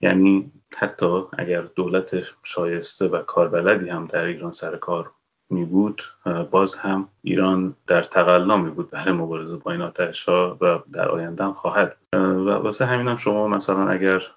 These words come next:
حالا یه ریسرچی بکنی، می بینی که این امکانات اطفاء حریق در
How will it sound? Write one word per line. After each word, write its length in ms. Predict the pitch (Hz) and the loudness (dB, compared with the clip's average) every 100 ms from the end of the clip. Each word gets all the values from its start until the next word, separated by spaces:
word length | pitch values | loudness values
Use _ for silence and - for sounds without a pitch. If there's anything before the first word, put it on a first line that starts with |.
| - | -8
حالا 240 | 92 90 | -6 -6
یه 240 | 90 92 87 - | -4 -4 -4 -6
ریسرچی 460 | 90 90 95 92 - | -4 0 0 0 -2
بکنی، 360 | 92 90 90 104 | -2 0 0 0
می 120 | 110 | 0
بینی 200 | 113 117 | -2 -2
که 300 | - 110 107 - - | 0 0 0 -4 -4
این 260 | 95 98 | 0 2
امکانات 440 | 95 85 90 92 92 | 0 -2 0 2 4
اطفاء 360 | 73 - 92 | 2 2 0
حریق 380 | 87 92 92 95 - | 2 2 0 -2 0
در 280 | 90 85 | 0 0